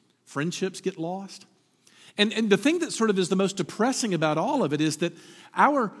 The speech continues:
reputation among the rising generation, the younger people that are coming up,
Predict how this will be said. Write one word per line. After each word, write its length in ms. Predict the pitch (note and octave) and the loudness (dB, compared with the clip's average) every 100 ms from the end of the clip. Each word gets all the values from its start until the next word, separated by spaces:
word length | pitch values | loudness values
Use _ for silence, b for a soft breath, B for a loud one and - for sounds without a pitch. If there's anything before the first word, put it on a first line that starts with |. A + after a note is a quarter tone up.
| - | -6
reputation 1120 | D#3 B3+ D4+ B3 G3 - B3 C#4 - F#3+ D#3+ G3 | 2 2 2 -2 -4 -4 -2 -2 0 -2 -2 -2
among 340 | F3+ G3 G3 - B - | 0 0 0 -4 B 2
the 140 | F3+ | 2
rising 640 | E3 E3 F#3+ C4+ A3+ A3 | 4 4 4 2 2 0
generation, 760 | F3 F#3+ F3+ F#3 G#3+ - A#2+ A2+ | 0 0 2 2 2 -2 -8 -6
the 80 | C#3+ | -4
younger 280 | E3 F3 E3+ | -2 -2 -2
people 240 | F3 D3+ | -2 -2
that 100 | D3+ | -4
are 80 | C#3+ | -4
coming 300 | D3+ D3+ D3 | -6 -6 -4
up, 260 | E3+ C3+ | -4 -4